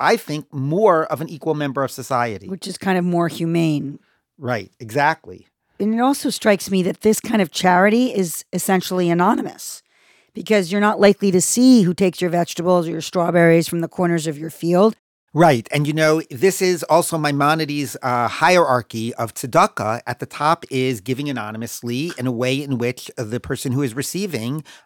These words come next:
Speaker 1: um, saves that person from possible embarrassment. And, you know, and that's really like the antithesis of a different phenomenon, which is a big donor putting their name on a building or naming a scholarship. Although, of course, you know, for those of us who run institutions, we will accept those types of, uh, donations as well.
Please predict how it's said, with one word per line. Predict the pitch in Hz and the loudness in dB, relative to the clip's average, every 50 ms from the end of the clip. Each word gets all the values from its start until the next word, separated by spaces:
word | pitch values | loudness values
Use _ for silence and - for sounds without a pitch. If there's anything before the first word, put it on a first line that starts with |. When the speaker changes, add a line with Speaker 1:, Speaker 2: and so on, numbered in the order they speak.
| - | -6
Speaker 1:
um, | - 131 139 139 143 143 135 | -2 0 0 0 0 -2 -4
saves | - - 156 156 160 135 | -4 0 0 0 2 0
that | 160 147 - | -2 -4 -4
person | - 147 135 - 151 | -4 -6 -6 -6 -8
from | - - 135 | -8 -8 -8
possible | - - 143 139 135 - 143 143 139 | -4 -2 0 0 0 0 -2 -2 -2
embarrassment. | 139 127 113 123 120 110 117 110 - - 104 - - - _ _ - - - - - _ - | -2 -2 0 0 0 -2 -2 -4 -6 -10 -16 -18 -20 -20 _ _ -20 -20 -20 -20 -20 _ -6
And, | 147 147 160 - - | -4 -4 -4 -4 -4
you | 185 175 | -2 0
know, | 180 175 | 2 2
and | 170 170 170 | 2 2 2
that's | 214 214 - | 2 2 0
really | - 226 214 214 | -2 -2 0 2
like | 196 180 - - | 0 0 0 -2
the | 160 151 | -6 -6
antithesis | 147 139 - - - 247 - - 233 - - 117 110 113 117 - - - - | -6 -6 -4 -4 -4 -4 -4 -6 -8 -8 -6 -6 -6 -6 -6 -8 -12 -8 -4
of | 135 135 131 127 131 127 - | -2 0 0 0 0 -2 -4
a | - | -4
different | 120 - 202 - - 226 - | -2 0 0 0 0 -4 -4
phenomenon, | - 131 117 110 101 110 113 113 120 127 | -4 -4 -4 -4 -4 -4 -4 -4 -2 -2
which | 123 127 - - | -4 -6 -6 -8
is | 117 | -8
a | 117 | -8
big | 120 104 156 156 135 120 | -4 -4 -4 -4 -2 -2
donor | 139 131 127 127 131 | -2 -2 0 -2 -4
putting | - - 135 135 135 | -4 -6 -6 -4 -2
their | 131 131 | -2 -2
name | 123 123 127 127 123 | 0 0 -2 -2 -2
on | 120 | -2
a | 120 | -4
building | 107 92 131 131 131 117 131 127 123 123 | -2 0 0 0 0 0 0 0 0 0
or | 123 | -2
naming | 107 123 127 123 127 123 | -2 0 0 0 0 -2
a | 123 117 | -2 -4
scholarship. | - - 139 143 151 139 127 113 - - 85 - _ - - - - - - - - - _ - | -2 2 4 4 4 4 2 0 -4 -8 -14 -16 _ -20 -20 -20 -20 -20 -20 -20 -20 -10 _ 0
Although, | - 202 233 240 | 4 6 6 6
of | 202 - | 6 4
course, | - 190 175 156 - | 4 4 4 4 4
you | - | 2
know, | 151 143 | 2 2
for | 135 - 151 | 2 2 2
those | 117 131 151 156 139 | 4 4 4 4 4
of | 131 131 117 | 2 2 2
us | 135 131 - | 2 0 0
who | - 143 | -2 -2
run | 123 135 127 120 | 0 2 2 2
institutions, | 123 120 - - - - 226 233 226 - - - 139 135 135 135 104 | 0 -2 -4 -8 -8 -2 0 0 0 0 -2 -2 -2 0 -2 -2 -2
we | 104 127 147 147 147 | -2 0 0 2 2
will | 139 147 139 135 | 2 2 2 2
accept | 143 131 - - - 170 151 - - | 0 -4 -4 0 4 4 4 4 6
those | - 147 139 131 - | 6 6 6 6 4
types | - 127 131 - - 143 | 2 0 0 0 2 2
of, | 127 123 110 | 2 4 4
uh, | 117 117 117 | 4 2 4
donations | 101 135 131 131 131 131 - - 143 120 | 4 4 4 4 4 2 0 0 -2 -2
as | 120 120 95 | -4 -4 -2
well. | 117 143 139 117 117 135 165 | 0 2 2 2 2 2 0